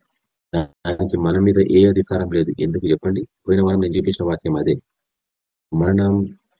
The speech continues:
పాతాళ లోకము మరియు మరణం మీద, మరణం యొక్క తాళపు చెవి మన ప్రభు చేతిలో ఉంది. హల్లెలూయా. కాబట్టి ఆయన చేతిలో ఉంటే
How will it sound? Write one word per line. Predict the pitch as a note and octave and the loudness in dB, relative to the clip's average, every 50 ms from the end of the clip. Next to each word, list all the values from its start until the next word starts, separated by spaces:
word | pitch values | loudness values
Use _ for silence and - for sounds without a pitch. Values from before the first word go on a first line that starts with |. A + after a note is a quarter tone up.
| _ _ _ _ - | _ _ _ _ -4
పాతాళ | F2 F2+ G2 G2 - G#2 G2+ | -2 0 0 0 2 2 2
లోకము | G2 G2 F#2+ F#2 F#2+ - F#2+ G2 G#2 | 4 4 4 4 2 0 0 0 2
మరియు | G2+ G2+ F2+ F2+ F2+ F2+ E2 | 2 0 0 0 0 0 0
మరణం | D#2 D2+ D2+ E2 F2+ F#2+ G2 G2 F#2+ F#2+ - _ _ _ _ _ _ - | 0 0 0 0 0 0 0 0 0 -2 -6 _ _ _ _ _ _ -6
మీద, | D#2+ F2 F2 F2+ - F2+ F2 D#2+ C2 - - _ _ _ _ _ _ _ _ _ _ _ _ _ _ _ _ _ _ _ _ _ _ _ _ E2 | -2 0 0 0 0 0 -2 -2 -4 -6 -12 _ _ _ _ _ _ _ _ _ _ _ _ _ _ _ _ _ _ _ _ _ _ _ _ -2
మరణం | E2+ E2+ F#2+ G2+ G#2+ G2+ G2+ - | 0 2 2 2 2 2 2 0
యొక్క | G2 F#2 - F2+ | 0 0 0 -2
తాళపు | E2 - - _ - D#2+ E2 F#2+ G#2+ A2 G#2+ - - | -4 -6 -6 _ -4 -2 0 0 0 -2 0 0 -2
చెవి | - - - - F#2 F2 F2 F#2+ D#2 C#2 D2 D#2+ E2 - _ _ _ _ _ _ _ _ _ _ _ _ D2+ | -2 -2 -2 0 0 2 2 0 0 0 -2 -6 -8 -10 _ _ _ _ _ _ _ _ _ _ _ _ -4
మన | D#2+ E2+ E2 E2 | -2 -2 -2 -2
ప్రభు | D#2+ - - E2 D#2 D#2 D#2+ G#2 G#2 G#2 - G2 | -4 -2 0 0 0 2 2 0 0 2 2 0
చేతిలో | F#2 E2+ - F#2+ F#2 F2 E2+ | 0 0 0 0 0 0 0
ఉంది. | E2 D#2 C#2+ C2+ C2 C3 - _ _ _ _ _ _ _ _ _ _ _ _ _ _ _ _ | -2 -2 -4 -4 -6 -8 -12 _ _ _ _ _ _ _ _ _ _ _ _ _ _ _ _
హల్లెలూయా. | E3+ D#2+ D#2+ D3+ D#3 E3+ F3 E3 C#3+ B2+ C3 C3 - _ _ _ _ _ _ _ _ _ _ _ _ _ _ _ _ | -6 -4 -4 -2 -2 -2 -2 -2 -2 -4 -6 -12 -18 _ _ _ _ _ _ _ _ _ _ _ _ _ _ _ _
కాబట్టి | F#2+ G2 G2 G#2 G2 G2+ - D#2+ D2 C#2+ D#2 - _ _ _ _ _ _ _ _ _ _ _ _ - | -2 0 0 0 -2 -2 -2 -4 -2 -4 -6 -10 _ _ _ _ _ _ _ _ _ _ _ _ -4
ఆయన | G2 G#2 | 0 2
చేతిలో | B2+ B2+ C3 - B2+ C3 C3 C#3 C#3 C3+ A2+ | 2 2 4 4 2 2 2 0 0 0 0
ఉంటే | F2+ E2 E2 - D#2+ D#2 E2 | -2 -4 -6 -6 -6 -6 -6